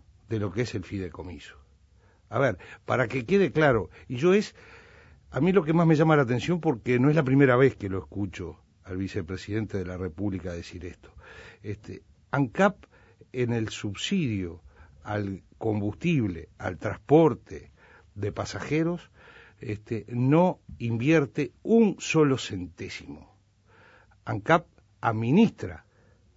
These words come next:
los recursos que no tienen absolutamente nada que ver, ni en este caso de, de ancap,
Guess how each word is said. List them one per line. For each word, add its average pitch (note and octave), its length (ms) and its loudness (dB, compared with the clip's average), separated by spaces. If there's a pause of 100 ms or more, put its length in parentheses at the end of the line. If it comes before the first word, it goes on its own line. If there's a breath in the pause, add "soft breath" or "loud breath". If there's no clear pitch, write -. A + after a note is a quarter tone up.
(140)
los A#2 260 -2
recursos G3 680 -2 (340 loud breath)
que A#2+ 120 0
no C#3+ 140 2
tienen B2+ 420 -2 (340 soft breath)
absolutamente D#3+ 1080 4
nada B2 300 6
que G#2 120 0
ver, G2 220 -2 (300 loud breath)
ni B3 560 8
en C3 140 2
este C3 260 0
caso A#2+ 480 -2
de, F#2+ 340 -4
de G2+ 140 -2
ancap, A2+ 400 0